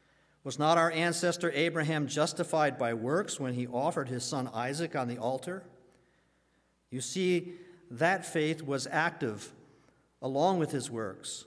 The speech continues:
and by works faith was brought to completion. Thus the scripture was fulfilled that says, "Abraham believed God, and it was reckoned to him as righteousness,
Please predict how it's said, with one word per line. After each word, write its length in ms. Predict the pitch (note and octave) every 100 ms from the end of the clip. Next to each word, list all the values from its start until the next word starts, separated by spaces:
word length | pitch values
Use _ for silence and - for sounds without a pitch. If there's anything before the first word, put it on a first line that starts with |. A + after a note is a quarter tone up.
| _ _ _ -
and 160 | C3+
by 180 | C3 C3+
works 440 | C3+ F3 F3 C#3+ -
faith 380 | F3+ F#3 F#3
was 140 | F3 E3
brought 360 | C#3+ C#3+ C#3
to 60 | C#3+
completion. 760 | - C3+ B2+ A#2+ B2 A2 F#2+ F2 - - _ _ _ _ _ _ _ _ _
Thus 200 | - D#3+
the 140 | D#3+ D3+
scripture 480 | - D#3+ E3 E3 D#3+
was 260 | C#3+ C#3+
fulfilled 460 | - C#3+ D3 D#3 C#3
that 140 | C3+
says, 400 | - C#3 C3+ B2 - - - _ _ -
"Abraham 480 | F#3+ F#3+ F#3 F#3+ F3+
believed 420 | F3+ F3+ F3+ -
God, 320 | F#3 G#3+ D#3
and 140 | C#3+
it 80 | D3
was 160 | C#3+ C#3
reckoned 360 | E3 G#3 G3+ E3
to 80 |
him 220 | D3+ F3+ F3+
as 240 | D#3 C3+
righteousness, 920 | C3 F#3 G3 D#3 - A2+ G2+ - -